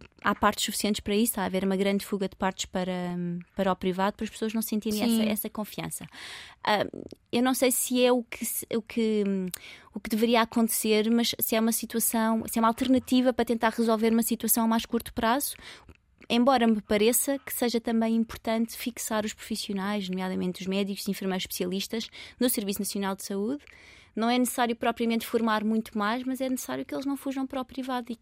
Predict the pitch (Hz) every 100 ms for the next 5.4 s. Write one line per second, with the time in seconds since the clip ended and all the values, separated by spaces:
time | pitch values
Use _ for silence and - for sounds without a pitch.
0 | _ 196 196 - 180 185 185 190 196 202
1 | - - - - 202 202 208 202 208 208
2 | 202 269 247 240 190 - - - - 175
3 | 185 180 - - 190 196 185 185 196 196
4 | 190 202 - 202 202 202 - - 202 196
5 | 220 202 190 -